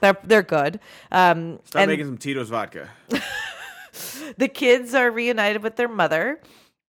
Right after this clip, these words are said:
Speaker 1: We get the scene where, uh, the, the only time two women talk to each other, which is actually not true, but still, that's basically the majority of,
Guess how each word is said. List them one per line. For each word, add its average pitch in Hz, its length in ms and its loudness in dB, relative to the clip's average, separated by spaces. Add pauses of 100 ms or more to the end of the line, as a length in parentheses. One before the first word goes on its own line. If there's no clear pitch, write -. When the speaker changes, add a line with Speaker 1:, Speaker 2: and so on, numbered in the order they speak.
(720)
Speaker 1:
We 202 100 -2
get 190 180 0
the 180 220 6
scene 208 420 -4
where, 185 280 2
uh, 170 280 6
the, 175 140 -6 (200)
the 190 180 2
only 196 280 -2
time 185 360 -2 (280)
two - 140 -10
women 202 280 -4
talk 160 240 -2
to 170 80 -10
each 165 160 -10
other, 160 280 -2
which 165 140 -4
is 165 120 -4
actually 139 280 0
not - 160 -6
true, 143 220 -6
but 160 320 -4
still, 147 400 -2 (100)
that's 160 220 0
basically 147 540 -2
the 156 160 -4
majority 143 520 -4
of, 139 200 -6